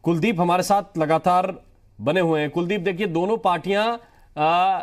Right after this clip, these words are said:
लगभग एक ही उसमें हैं कि महात्मा गांधी का सम्मान होना चाहिए और सम्मान करते हैं, लेकिन कार्रवाई कब होगी इसको लेकर बीजेपी कह रही है सात दिन का वक्त अभी लगेगा, कांग्रेस कह रही है कि तुरंत कार्रवाई होनी चाहिए। कुंवर प्रणब सिंह चैंपियन के बारे में जो सब जानते हैं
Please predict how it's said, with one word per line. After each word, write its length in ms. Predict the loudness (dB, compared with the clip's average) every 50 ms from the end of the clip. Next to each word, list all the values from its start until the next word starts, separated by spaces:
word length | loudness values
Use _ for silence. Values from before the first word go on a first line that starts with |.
| -6 -4
लगभग 440 | -2 -2 -2 0 0 0 0 0 0
एक 180 | -2 -2 -2 -2
ही 160 | -2 -2 0 0
उसमें 320 | 0 -2 -4 -4 -2 0 0
हैं 180 | 0 0 -2 -2
कि 80 | -2 -2
महात्मा 360 | 0 0 0 -2 -2 -2 -2
गांधी 280 | -2 0 -2 -2 -2 -2
का 100 | -4 -4
सम्मान 360 | -4 -4 -2 -2 -2 0 0
होना 220 | -2 -2 -2 -2 -2
चाहिए 260 | -2 -2 -2 0 0 -2
और 120 | -2 -2
सम्मान 380 | -4 -4 -4 -2 -2 -2 -2 -2
करते 300 | -4 -4 -4 -4 -2 -2
हैं, 240 | -2 -2 -4 -8 -12 -16 -20 -20 -20 _ _ _ -6
लेकिन 260 | -4 -4 -2 -2 -2 0
कार्रवाई 460 | 0 0 0 2 2 0 0 0 -2
कब 240 | -2 -4 -2 -2 0
होगी 340 | 0 -2 -2 -2 -4 -2 -2
इसको 280 | -2 -4 -4 -4 -4 -4
लेकर 220 | -2 -2 -4 -4
बीजेपी 380 | -4 -4 -4 -4 -4 -6 -6 -4
कह 140 | -4 -2
रही 120 | -2 -2 -2
है 80 | -4 -2
सात 220 | -2 -2 -2 -2
दिन 180 | -4 -6 -6 -4
का 100 | -4 -2
वक्त 260 | -2 -4 -4 -4 -4
अभी 140 | -4 -2 -2
लगेगा, 380 | -2 -2 -2 -2 -2 -2 -4 -6 -8 -10 -16 _ _ -20 _ _ _ _ -6
कांग्रेस 400 | -2 -2 -2 0 0 -2 -2 -2
कह 120 | -2 -2 -2
रही 120 | 0 -2
है 60 | -2
कि 80 | -2 -4
तुरंत 340 | -4 -2 -2 -2 -2 -2 -2
कार्रवाई 400 | 0 0 0 0 0 0 -2 -2
होनी 240 | -2 -2 -2 -2 -4
चाहिए। 420 | -4 -4 -6 -6 -6 -10 -10 -12 -14 -20 -20 _ _ 0
कुंवर 240 | 0 2 2 0
प्रणब 240 | -2 -4 -4 -4 -4 -4
सिंह 220 | -2 -2 -2 0
चैंपियन 420 | 0 -2 -2 -2 -2 -4 -4 -4
के 80 | -2 0
बारे 220 | 0 2 2 0
में 100 | 0 -2 -2
जो 100 | -2 -2
सब 220 | -2 -2 -4 -2 0
जानते 340 | -2 -2 -2 -2 -2 -2
हैं 260 | 0 0 0 -2 -2